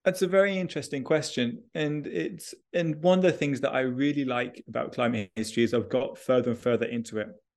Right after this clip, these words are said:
is that is incredibly interdisciplinary, um,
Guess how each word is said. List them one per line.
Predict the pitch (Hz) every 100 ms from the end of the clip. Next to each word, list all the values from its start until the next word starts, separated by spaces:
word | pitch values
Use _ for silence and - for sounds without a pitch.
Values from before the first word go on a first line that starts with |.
| _
is | 131 120
that | 139 139
is | 143 113
incredibly | 120 - - 143 131 113 113 113
interdisciplinary, | 113 104 - - 110 110 101 101 107 - _ - - - - -
um, | - 120 120 123 120